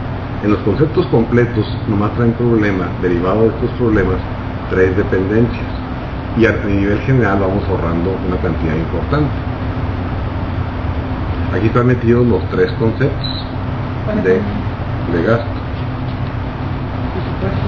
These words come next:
Speaker 2: gasto y diferencia?
Speaker 1: No, no. Las seis mil a siete mil las, las cinco mil a seis mil a siete mil.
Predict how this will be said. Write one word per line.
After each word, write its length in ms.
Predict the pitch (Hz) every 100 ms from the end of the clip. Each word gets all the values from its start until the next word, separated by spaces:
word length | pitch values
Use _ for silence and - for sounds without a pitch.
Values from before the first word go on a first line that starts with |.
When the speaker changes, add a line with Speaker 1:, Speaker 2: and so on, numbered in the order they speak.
| 139
Speaker 2:
gasto 260 | 98 95
y 40 | 202
diferencia? 460 | 202 180 202 240 - -
Speaker 1:
No, 80 | 135
no. 480 | 131 - - - - - - 62 - - - - - - - 104
Las 120 | 92
seis 160 | - -
mil 220 | 113 139
a 60 | 123
siete 240 | 101 92
mil 240 | 87 110 117
las, 120 | - - - - - - - - -
las 100 | 95
cinco 220 | 110 101 107
mil 180 | 170 160
a 40 |
seis 180 | 110 98
mil 200 | 117 131
a 40 | -
siete 240 | 87 80
mil. 160 | 78